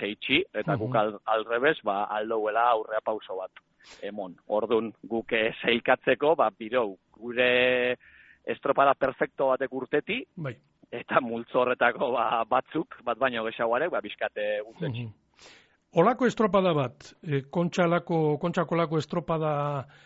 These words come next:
Speaker 2: bat, olako baldintzatan, hau da, ondoko itsasoa metro terditik gorakoa, zelan ekin behar jako? Esan gure dut, erlojupekoa da, referentziak gora, referentziak bera, lehenengo luzean eutzi, bigarrenean apurtu,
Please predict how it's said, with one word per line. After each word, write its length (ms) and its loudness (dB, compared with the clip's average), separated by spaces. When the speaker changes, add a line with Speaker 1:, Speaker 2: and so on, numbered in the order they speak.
Speaker 2:
bat, 360 -2
olako 460 6
baldintzatan, 840 2
hau 140 0
da, 200 0
ondoko 420 0
itsasoa 460 0
metro 400 -2
terditik 580 -2
gorakoa, 520 4
zelan 440 6
ekin 260 2
behar 180 6
jako? 560 0
Esan 280 0
gure 160 2
dut, 340 0
erlojupekoa 680 2
da, 280 2
referentziak 720 2
gora, 260 2
referentziak 640 0
bera, 460 0
lehenengo 520 2
luzean 440 2
eutzi, 500 -2
bigarrenean 680 0
apurtu, 640 2